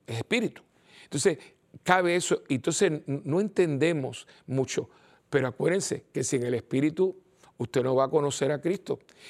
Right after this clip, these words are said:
Y si usted no conoce a Cristo, usted no va a entender quién es el Padre,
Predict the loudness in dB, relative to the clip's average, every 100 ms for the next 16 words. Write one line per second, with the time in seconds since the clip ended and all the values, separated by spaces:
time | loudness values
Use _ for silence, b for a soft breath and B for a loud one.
0 | -12 -6 -2 2 4 2 0 0 2 2
1 | 0 0 -2 -2 0 2 2 2 0 -2
2 | 0 0 -2 -2 -4 -2 -6 -4 -2 -2
3 | -2